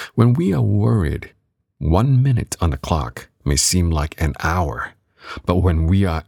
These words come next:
anxious, I mean really, really anxious, one minute may feel like a lifetime, right? Remember how that feels? And when doubts start to seep in,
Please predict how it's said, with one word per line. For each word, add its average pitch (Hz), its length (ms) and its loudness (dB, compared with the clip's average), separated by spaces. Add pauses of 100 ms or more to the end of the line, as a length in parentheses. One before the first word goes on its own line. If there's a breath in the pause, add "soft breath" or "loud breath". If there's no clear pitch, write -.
(140)
anxious, 92 440 0
I 78 100 0
mean 85 460 2
really, 101 460 2
really 80 340 -2
anxious, 76 520 -2 (480 loud breath)
one 73 360 0
minute - 600 -2
may 73 140 0
feel 78 300 0
like 71 380 -4 (120)
a 90 100 0
lifetime, 80 760 -2 (260)
right? 131 400 -2 (100)
Remember 143 320 0
how 147 120 0
that 143 160 -4
feels? - 460 -4 (680 soft breath)
And 139 100 4
when 139 180 2
doubts 156 640 -4 (180)
start - 460 -2
to - 100 0
seep - 500 -2
in, 87 460 2